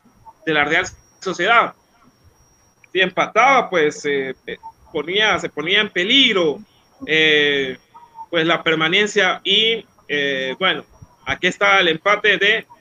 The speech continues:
César Guillén, que, eh, jugó en el Vida y creo que también tuvo un paso por la Real Sociedad, si no me equivoco.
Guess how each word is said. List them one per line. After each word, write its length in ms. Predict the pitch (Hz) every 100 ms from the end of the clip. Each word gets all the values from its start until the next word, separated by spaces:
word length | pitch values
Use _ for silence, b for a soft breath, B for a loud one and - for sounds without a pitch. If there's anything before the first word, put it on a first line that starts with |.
| _ _
César 440 | - 190 196 214 180
Guillén, 360 | 180 208 233
que, 580 | - 208 226 240 240 240
eh, 260 | - 151 151
jugó 300 | 170 175 208
en 60 | 214
el 180 | 190
Vida 340 | 180 240 254 226
y 80 | 190
creo 220 | 214 220
que 80 | 226
también 360 | 208 202 220 -
tuvo 200 | 226 220
un 80 | 220
paso 320 | 220 220 180
por 160 | - 190
la 120 | 170
Real 220 | 180 196
Sociedad, 400 | 196 185 175 180 170
si 100 | 160
no 120 | 156
me 60 |
equivoco. 280 | 151 131 -